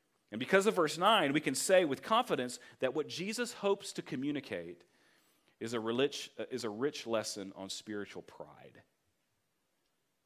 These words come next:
This is my second sermon in five days on the subject of pride. I didn't plan for this. God, I think, is just wanting to show me some things.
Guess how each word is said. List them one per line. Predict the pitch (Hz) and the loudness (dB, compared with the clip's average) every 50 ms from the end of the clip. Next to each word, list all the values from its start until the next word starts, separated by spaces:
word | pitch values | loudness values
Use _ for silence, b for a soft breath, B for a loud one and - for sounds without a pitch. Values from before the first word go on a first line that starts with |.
| _ _ _ | _ _ _
This | 131 139 | -10 -6
is | 143 | -2
my | 131 123 113 | 0 0 0
second | - - - 143 139 - 139 107 | 2 2 2 2 2 2 -2 -4
sermon | - - 143 135 131 123 120 117 | -4 -2 -2 0 0 0 0 -2
in | 107 107 104 | -2 -4 -6
five | - - - 113 117 117 113 107 107 104 | -4 0 2 4 4 4 4 2 0 -2
days | 107 107 101 98 101 98 95 95 - | -2 0 2 2 0 0 -2 -6 -8
on | 95 95 98 98 | -8 -8 -8 -8
the | 95 | -6
subject | - - - 104 101 101 104 - - | -6 -4 -4 -4 -4 -4 -10 -12 -12
of | 95 - - | -16 -16 -16
pride. | - - 113 101 90 87 82 80 82 82 85 | -6 -2 0 0 0 0 -2 -4 -6 -8 -12
I | 82 - _ _ _ _ _ _ _ _ _ _ _ _ _ _ _ _ _ | -16 -20 _ _ _ _ _ _ _ _ _ _ _ _ _ _ _ _ _
didn't | 113 113 107 95 | -6 -6 -6 -8
plan | - - 117 117 117 120 123 | -6 -4 -2 -2 -2 -2 -4
for | - - 123 | -4 -4 -4
this. | 123 127 123 131 127 - - - 107 | -2 -2 -2 -4 -4 -8 -10 -10 -8
God, | - 95 98 104 101 | -4 -2 -2 -2 -2
I | 95 | -4
think, | - - 107 98 | -4 -6 -10 -10
is | 107 95 | -10 -10
just | - - 104 - - | -10 -10 -10 -8 -6
wanting | 107 107 107 104 98 | -6 -6 -6 -6 -6
to | 107 | -6
show | - - - 147 123 | -6 -2 0 0 0
me | 123 123 123 | 0 -2 -2
some | 123 - 123 | -4 -6 -8
things. | 120 - 131 120 120 123 131 139 151 - - - | -6 -4 -4 -4 -4 -8 -10 -12 -14 -16 -16 -18